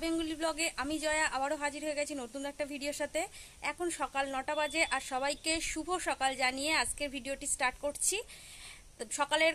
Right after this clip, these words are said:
কাজ হয়ে গেছে, অর্ধেক কাজ যেটা থাকে সকালে হয়ে গেছে। এবার দুপুরে রান্না বান্না করতে হবে, সেই জন্য ভাবলাম যে না, ভিডিওটা স্টার্ট করে দেই। এখন যাব shopping করতে, চলো আমার সাথে একটু shopping করি। আর ভীষণ গরম, সেই জন্য দেখছো মহাদেবের মতন হয়ে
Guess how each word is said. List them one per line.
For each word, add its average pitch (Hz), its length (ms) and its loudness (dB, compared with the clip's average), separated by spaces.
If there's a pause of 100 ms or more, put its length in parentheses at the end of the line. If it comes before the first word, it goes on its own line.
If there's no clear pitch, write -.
কাজ 302 120 6 (120)
হয়ে 311 220 8
গেছে, 330 200 4 (120)
অর্ধেক 285 300 -2
কাজ 302 180 6
যেটা 294 220 -2
থাকে 277 180 2 (100)
সকালে 269 220 0 (100)
হয়ে 294 180 4
গেছে। 311 180 0 (540)
এবার 254 220 0
দুপুরে 311 320 -2
রান্না 285 260 4
বান্না 302 240 2
করতে 302 180 -4
হবে, 320 200 2
সেই 247 180 0
জন্য 285 160 -2 (300)
ভাবলাম 262 360 -2
যে 285 60 0 (100)
না, 277 60 2 (220)
ভিডিওটা 262 380 -6
স্টার্ট 254 280 -2
করে 285 200 0
দেই। 311 140 6 (540)
এখন 302 180 -4 (120)
যাব 277 160 2 (420)
shopping 294 260 0 (100)
করতে, 311 280 0 (180)
চলো 277 240 0
আমার 277 180 -2
সাথে 294 180 -8
একটু 285 200 -6
shopping 277 200 -12
করি। 233 140 -8
আর 262 60 4 (100)
ভীষণ 359 340 4 (140)
গরম, 349 260 8 (420)
সেই 269 200 4
জন্য 311 140 2 (120)
দেখছো 311 240 0 (160)
মহাদেবের 294 420 2
মতন 320 240 0
হয়ে 277 140 0